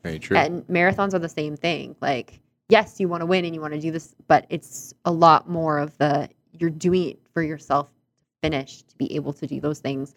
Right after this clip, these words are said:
Speaker 2: Um, so I do find, oddly enough, because writers are probably least, <laughs> uh,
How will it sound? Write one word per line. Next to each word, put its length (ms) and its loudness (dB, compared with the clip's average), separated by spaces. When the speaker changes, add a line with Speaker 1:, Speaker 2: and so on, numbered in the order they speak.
Speaker 2:
Um, 380 0
so 380 4
I 80 2
do 200 0
find, 380 2
oddly 280 6
enough, 260 -6
because 460 -4
writers 360 2
are 100 -4
probably 640 -4
least, 920 2
<laughs> 100 -20
uh, 240 6